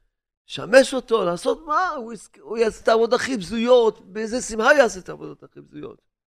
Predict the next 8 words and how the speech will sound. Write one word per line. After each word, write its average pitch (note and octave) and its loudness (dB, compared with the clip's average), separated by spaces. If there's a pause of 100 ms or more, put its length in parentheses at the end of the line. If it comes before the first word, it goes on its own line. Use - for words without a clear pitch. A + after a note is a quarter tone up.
(400)
באיזה G#3+ -2
אושר. B3 2 (600)
כי - -14
הוא A#2 -8
מבין, A3 0
זו G3 2
זכייה G#3 2
עצומה. B3 -4